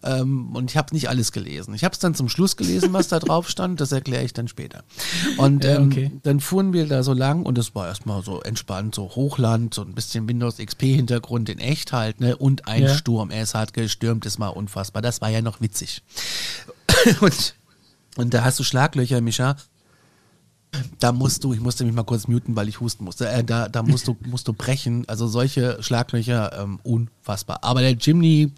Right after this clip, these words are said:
Speaker 1: kein Problem.
Speaker 2: Ja.
Speaker 1: Rumpel die Pumpel, Nina ist gefahren.
Speaker 2: Gutes
Speaker 1: Ähm,
Speaker 2: Gerät auf jeden Fall, ja.
Speaker 1: Nina kann Auto fahren. Das ist, also ich zieh da so den Hut vor. Und dann mussten wir durch so Furten durchfahren.
Speaker 2: Mhm.
Speaker 1: Weißt du, was eine Furte ist?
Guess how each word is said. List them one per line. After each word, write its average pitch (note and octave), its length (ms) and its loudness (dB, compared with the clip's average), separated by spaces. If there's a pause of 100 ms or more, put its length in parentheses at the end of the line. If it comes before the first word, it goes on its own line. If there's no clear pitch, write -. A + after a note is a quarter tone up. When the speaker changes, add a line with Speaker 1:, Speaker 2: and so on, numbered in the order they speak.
Speaker 1:
kein A2 260 0
Problem. A#2 520 0 (440)
Speaker 2:
Ja. C#3 140 4
Speaker 1:
Rumpel B2+ 280 6
die A#2+ 120 4
Pumpel, A#2+ 420 4
Nina A#2+ 280 4
ist - 160 -8
gefahren. A#2+ 460 2 (500)
Speaker 2:
Gutes C#3+ 220 6
Speaker 1:
Ähm, A#2+ 60 4
Speaker 2:
Gerät C3+ 260 2
auf A2+ 100 -2
jeden A#2 140 2
Fall, G#2+ 280 -4
ja. G2+ 280 -10
Speaker 1:
Nina C3 360 6
kann B2 320 2
Auto A#2+ 260 2
fahren. G#2+ 420 -2
Das A2 220 0
ist, G#2 200 -4
also A2 200 -2
ich A2+ 100 -2
zieh B2 160 0
da A2 160 2
so A#2+ 220 0
den A2+ 180 2
Hut G#2+ 200 -2
vor. - 240 -10 (360)
Und C3+ 160 6
dann C3+ 200 4
mussten C#3+ 560 2
wir C3+ 160 6
durch B2+ 240 0
so A#2+ 320 0
Furten F3+ 440 -2
durchfahren. E2 540 -12 (560)
Speaker 2:
Mhm. D3 280 6 (520)
Speaker 1:
Weißt C3 280 0
du, E3 60 2
was C#3+ 160 2
eine C#3+ 120 0
Furte C#3+ 340 -2
ist? - 320 -4